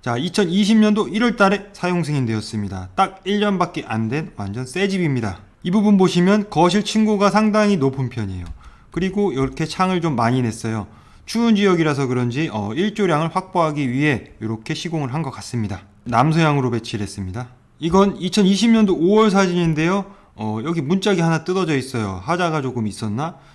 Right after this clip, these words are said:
현재는 어떤 상태인지는 모르겠어요. 정화조랑 집수전 공사도 돼 있는 것 같아요. 뭐, 아시는 분들은 아시겠지만은 요 정화조가 어떤 모습이냐면은,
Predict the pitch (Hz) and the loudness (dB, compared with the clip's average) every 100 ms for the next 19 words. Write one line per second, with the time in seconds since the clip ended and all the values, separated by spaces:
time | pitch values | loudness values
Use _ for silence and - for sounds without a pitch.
0 | - - 202 202 196 139 127 160 151 151 | -20 -6 -2 2 2 0 -2 -4 -4 -4
1 | 156 139 135 113 110 110 110 - 104 131 | -4 -4 -4 -4 -4 -4 -6 -8 -10 -10
2 | 139 _ _ _ - 147 190 196 202 - | -12 _ _ _ -4 0 2 2 2 0
3 | 156 175 170 175 170 160 156 143 113 117 | -4 -4 -2 -2 -2 -2 -4 -4 -4 -2
4 | 120 110 87 - 92 - - _ _ 131 | -4 -8 -10 -14 -18 -18 -20 _ _ -6
5 | 135 110 135 180 208 196 180 160 143 123 | -6 0 0 4 2 4 2 0 0 -2
6 | - 160 160 139 135 151 123 135 135 131 | 0 -2 -2 -2 -2 -4 -6 -6 -4 0
7 | 139 139 131 117 117 160 151 127 120 117 | 0 0 0 -2 -2 -4 -4 -4 -4 -2
8 | 113 120 151 120 | -2 -4 -6 -8